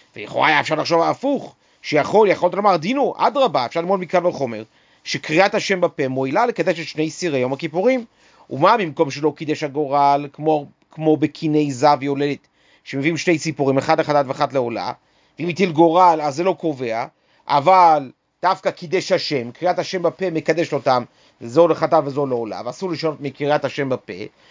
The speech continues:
אז מקום שקידש הגורל, שהגורל מועיל לקבוע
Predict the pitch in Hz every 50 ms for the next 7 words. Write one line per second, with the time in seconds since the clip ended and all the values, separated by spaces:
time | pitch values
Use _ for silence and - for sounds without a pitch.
0 | - _ _ - 113 120 113 120 - 202 202 147 160 156 - 135 147 170 151 180
1 | 147 127 135 120 117 151 202 233 226 185 135 - - _ _ _ _ _ _ -
2 | 139 123 110 131 139 165 196 202 180 160 156 135 190 233 233 190 147 127 131 123
3 | 175 214 240 220 190 143